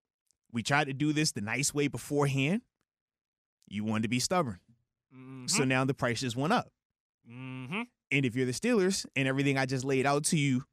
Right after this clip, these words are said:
Speaker 1: prior to what I just said right here, you're kinda in a bind.
Speaker 2: Uh, uh, agreed. If
Speaker 1: So
Speaker 2: you're, if
Speaker 1: Joe
Speaker 2: you're
Speaker 1: has
Speaker 2: Joe
Speaker 1: the
Speaker 2: Hayden,
Speaker 1: leverage.
Speaker 2: you're in,
Speaker 1: Yeah.
Speaker 2: yeah, you got the leverage.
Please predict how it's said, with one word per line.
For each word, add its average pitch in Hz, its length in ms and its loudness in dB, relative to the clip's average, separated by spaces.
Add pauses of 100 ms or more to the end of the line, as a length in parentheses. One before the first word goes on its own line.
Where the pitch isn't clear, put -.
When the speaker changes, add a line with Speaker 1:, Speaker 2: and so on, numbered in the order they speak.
(180)
Speaker 1:
prior 175 380 2
to 196 260 4
what 156 240 2
I 147 80 2
just 139 240 -2
said 147 200 0
right 135 200 4
here, 208 320 2 (1040)
you're 110 120 -6
kinda 135 260 0
in 143 100 4
a 147 40 4
bind. 190 520 0
Speaker 2:
Uh, 135 140 -10
uh, 135 140 -4
agreed. 131 400 -6
If 151 100 0
Speaker 1:
So 170 140 4
Speaker 2:
you're, 165 80 4
if 143 60 -2
Speaker 1:
Joe 151 220 2
Speaker 2:
you're 160 100 2
Speaker 1:
has 151 160 4
Speaker 2:
Joe 175 160 4
Speaker 1:
the 156 60 4
Speaker 2:
Hayden, 220 180 4
Speaker 1:
leverage. 160 140 2
Speaker 2:
you're 156 200 4
in, 147 200 -2
Speaker 1:
Yeah. 175 220 4
Speaker 2:
yeah, 220 160 2
you 160 140 0
got 165 120 0
the 170 80 -6
leverage. 156 440 -2